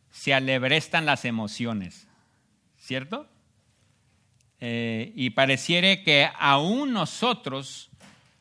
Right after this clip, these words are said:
como creyentes, caemos presa de elevar las emociones sobre lo que dice la palabra de Dios, ¿ok?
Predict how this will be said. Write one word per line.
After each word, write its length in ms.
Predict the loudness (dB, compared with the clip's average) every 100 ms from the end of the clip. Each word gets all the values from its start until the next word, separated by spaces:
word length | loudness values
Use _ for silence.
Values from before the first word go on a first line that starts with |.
| _
como 320 | -6 -2 -2
creyentes, 840 | 2 4 4 4 4 4 0 -2 0
caemos 580 | 4 4 4 2 -2 -4
presa 800 | 2 4 4 2 2 0 0 -10 _ _ _ _ -14
de 400 | -2 2 2 2
elevar 600 | 0 2 2 6 6 6
las 280 | 4 0 2
emociones 1040 | -2 -2 -6 -6 -4 -2 -2 -6 -10 -14 -20 _ _ _ _ _
sobre 320 | -4 -2 0
lo 220 | 0 -2
que 140 | -2 -2
dice 340 | -2 -2 -2
la 200 | -2 -2
palabra 560 | -2 -2 2 2 2 -2
de 180 | -2 -6
Dios, 540 | -8 -8 -12 -18 -20 _ _ _ _ _
¿ok? 200 | -16 -2